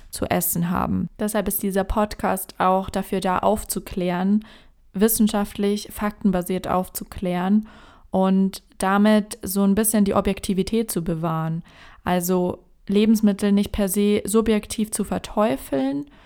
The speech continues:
und generell nicht nur Lebensmittel, sondern auf alle Themen neutral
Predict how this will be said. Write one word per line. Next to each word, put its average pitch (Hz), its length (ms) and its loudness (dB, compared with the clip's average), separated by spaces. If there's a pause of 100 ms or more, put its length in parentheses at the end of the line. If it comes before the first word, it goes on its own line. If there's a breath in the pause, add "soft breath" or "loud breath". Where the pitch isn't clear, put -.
(280 soft breath)
und 208 220 6
generell 196 600 4
nicht 202 200 2
nur 208 120 6
Lebensmittel, 180 720 0 (260 loud breath)
sondern 190 640 0 (240)
auf 202 280 0
alle 233 440 4 (120)
Themen 196 760 4 (160)
neutral 208 840 2